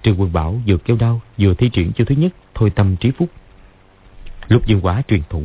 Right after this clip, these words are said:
quyền pháp cho Trương Quân Bảo, Doãn Khắc Tây đã nhìn rất rõ, nên đã có cách ứng phó, quyết làm cho Trương Quân Bảo sức đầu chảy máu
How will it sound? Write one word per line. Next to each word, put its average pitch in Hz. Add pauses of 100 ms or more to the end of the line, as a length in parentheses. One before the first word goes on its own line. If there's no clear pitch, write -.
quyền 90
pháp 123 (100)
cho 110
Trương 101
Quân 101
Bảo, 85 (360)
Doãn 90
Khắc 143
Tây 113
đã 98
nhìn 101
rất 127
rõ, 87 (460)
nên 104
đã 85
có 117
cách 139
ứng 127 (100)
phó, 123 (720)
quyết -
làm 80
cho 113
Trương 113
Quân 113
Bảo 82
sức 156
đầu 82
chảy 117
máu 113